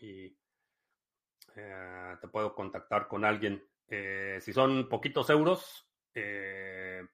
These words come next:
el O T C Trading Desk, ahí puedes comprar. En general estoy de acuerdo con la libertad para que la gente use Bitcoin como minteo. Yo creo que, eh, son transacciones válidas.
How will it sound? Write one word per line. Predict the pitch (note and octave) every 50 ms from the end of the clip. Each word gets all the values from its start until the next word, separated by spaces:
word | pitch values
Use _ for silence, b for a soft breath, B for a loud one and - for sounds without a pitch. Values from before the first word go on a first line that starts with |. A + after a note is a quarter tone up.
| _ _ _ _ _ _ -
el | - G#2 G2+ G#2
O | A2 -
T | - B2+ A2+
C | - B2
Trading | - C3 C3 B2 A#2+ B2
Desk, | B2 D#3 F3 - - - - - _ _ _ _ _ _ _ _ _ _ _ _ _ -
ahí | G#2 A2+
puedes | A#2 A#2 A#2+ A#2 A#2 A#2 A2+ A2+ - - - - - - - _ _ _ _ _ _ _ _ _ _ _ _ _ _ _ _ _ _ _ _ _ _ _ _ - -
comprar. | - G#2 G2 F#2+ G#2 G#2+ A2 A2+ - - - - _ _ _ -
En | -
general | A2 G#2+ A#2 B2
estoy | A#2+ - - B2+ A#2+
de | A#2+
acuerdo | A2+ - B2 A#2+ B2 A2
con | - A#2 G#2+
la | G#2 G2+
libertad | G2+ G2 G2+ G2 - - - B2 B2+ C3+ - - - - - _ _ _ _ _ _ _ _ _ _ _ _ _ _ _ _ _ _ _ _ _ _ _ _ _ _ _ _ _ _ _ _ _ - - A#2 -
para | A2 G#2 G2+ G2 -
que | - G#2+
la | G2+ G2+ G2+
gente | - - A#2 A#2+ A#2 A#2 - _ - A#2+ A#2 A#2 A#2 A#2 -
use | - A#2 A2+ - A#2+
Bitcoin | A2 A2+ A#2+ A#2 - - A#2+ A#2+ A2+
como | A#2 A2+ G2+ G2 G2
minteo. | G2 F#2+ G2 F#2+ F#2+ - A2+ C#3+ F#3+ F#3+ - _ _ _ _ _ _ _ _ _ _
Yo | C3 A2+ G#2+ C#3 E3 E3
creo | G#3+ G#3+ G#3+
que, | G#3+ F#3+ D3 C#3+ - -
eh, | - F#2+ F#2+ F2+
son | - - F3+ G3
transacciones | F#3+ F#3+ F3 D#3+ E3 - - F3 F3+ D3
válidas. | C3+ E3 G#3+ A3 F3+ C#3+ C3 C3 - - -